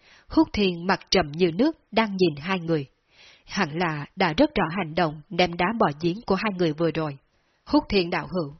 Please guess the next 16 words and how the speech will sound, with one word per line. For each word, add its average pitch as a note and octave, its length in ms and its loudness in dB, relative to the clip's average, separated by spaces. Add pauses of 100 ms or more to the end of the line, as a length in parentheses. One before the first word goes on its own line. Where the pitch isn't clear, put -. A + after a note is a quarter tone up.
(420)
vì G3+ 160 8
sao B3+ 260 0
người E3+ 240 2
lại E3 140 -2
muốn F3+ 260 0
động E3 200 4
thủ D#3+ 240 0
với G3+ 100 -2
hai F#3+ 180 -2
ta? D#3+ 160 -8 (720)
Cái A#3+ 100 2
tên F#3 240 0
lừa E3+ 260 2
đồ E3 220 4
của E3 180 -2
ngươi F3+ 220 -2